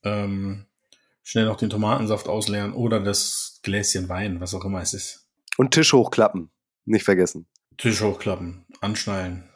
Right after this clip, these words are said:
Speaker 1: Was muss man sonst so beachten? Ah, hier die, die, die,
Speaker 2: Handy
Speaker 1: die,
Speaker 2: aus.
Speaker 1: die Dinger hier, die
Speaker 2: Flugmodus.
Speaker 1: die Dinger runter machen. Wie nennen die sich? Ich würd sagen Rollos, aber so heißen die nicht.
Speaker 2: <laughs> Ja, ich weiß, was du meinst. Die Jalousien, oder
Speaker 1: Die
Speaker 2: so.
Speaker 1: Jalousien.
Speaker 2: Ja.
Speaker 1: Genau.
Speaker 2: Die Jalousien.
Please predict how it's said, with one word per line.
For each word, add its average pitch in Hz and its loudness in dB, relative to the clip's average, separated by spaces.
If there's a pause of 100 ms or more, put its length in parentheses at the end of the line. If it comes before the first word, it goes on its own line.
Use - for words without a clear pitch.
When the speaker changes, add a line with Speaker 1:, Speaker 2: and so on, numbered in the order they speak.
(120)
Speaker 1:
Was 95 -6
muss 107 0
man 101 0
sonst 113 0
so 113 -4
beachten? 127 0
Ah, 113 0
hier 110 0
die, 107 -2
die, 104 -4 (200)
die, 104 -4
Speaker 2:
Handy 139 6
Speaker 1:
die, 107 8
Speaker 2:
aus. 95 6 (300)
Speaker 1:
die 113 2
Dinger 131 6
hier, 101 -2
die 98 -2
Speaker 2:
Flugmodus. 92 6 (480)
Speaker 1:
die 104 -6
Dinger 131 6
runter 101 0
machen. 92 -6 (240)
Wie 104 -4
nennen 117 2
die 107 0
sich? 92 -6 (100)
Ich - -10
würd 104 0
sagen 110 0
Rollos, 113 8
aber 101 -4
so 101 -4
heißen 113 0
die 98 -2
nicht. - -8 (180)
Speaker 2:
<laughs> - 2
Ja, 110 6
ich 95 0
weiß, 101 0
was 92 -4
du 95 -8
meinst. 82 -6
Die 104 2
Jalousien, 98 4
oder 78 4
Speaker 1:
Die 151 8
Speaker 2:
so. 110 4
Speaker 1:
Jalousien. 101 -2 (640)
Speaker 2:
Ja. 120 0
Speaker 1:
Genau. 101 4
Speaker 2:
Die 95 8
Jalousien. 92 6